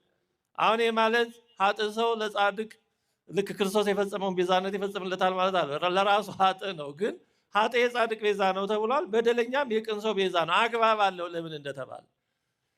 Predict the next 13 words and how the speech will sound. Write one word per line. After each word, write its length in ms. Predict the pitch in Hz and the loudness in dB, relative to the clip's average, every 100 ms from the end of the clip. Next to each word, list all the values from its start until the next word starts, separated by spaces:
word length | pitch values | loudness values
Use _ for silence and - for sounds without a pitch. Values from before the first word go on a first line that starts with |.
| _ | _
እ፣ 80 | 151 151 | 0 0
ቅዱስ 240 | 147 170 220 | 0 -4 -6
እስጢፋኖስም 580 | 220 214 214 214 240 311 370 _ _ _ - | 0 0 2 0 -6 -10 -14 _ _ _ -4
የሙሴን 440 | 156 196 220 214 | 0 0 2 0
ጉዳይ 300 | 190 180 185 | 0 -2 0
አንስቶ 320 | 180 180 180 185 156 | 0 0 -4 -2 -2
በሐዋርያት 460 | 135 151 156 165 160 | 2 2 2 0 -2
ሥራ 180 | 165 165 165 143 - _ _ _ - | 0 2 2 -2 -8 _ _ _ -2
ባስተማረው 600 | 151 151 160 165 156 160 | 0 0 0 2 2 0
በጣም 220 | 160 233 | 0 0
የሚገርም 400 | 190 156 160 151 | -2 -2 -2 -4
ጠቅለል 420 | 151 160 220 262 226 | -6 -4 -2 0 0
ያለ 240 | 175 156 | 2 2